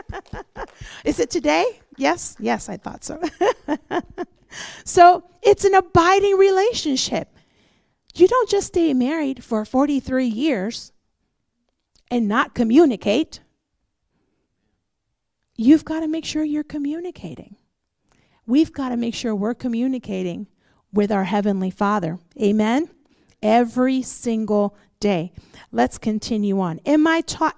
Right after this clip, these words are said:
taking my salvation seriously? Am I looking for salvation or convenience? Nourishment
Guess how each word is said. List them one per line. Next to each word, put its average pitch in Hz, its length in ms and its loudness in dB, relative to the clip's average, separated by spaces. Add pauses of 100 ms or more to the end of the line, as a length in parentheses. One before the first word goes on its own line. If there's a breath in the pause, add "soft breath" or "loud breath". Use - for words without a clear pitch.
taking 311 440 0
my 262 160 0
salvation 254 680 0
seriously? 269 720 -4 (240 loud breath)
Am 294 200 2
I 311 140 2
looking 285 500 2
for 247 220 0
salvation 247 720 -2
or 214 180 4
convenience? 247 920 -2 (2000)
Nourishment 294 840 2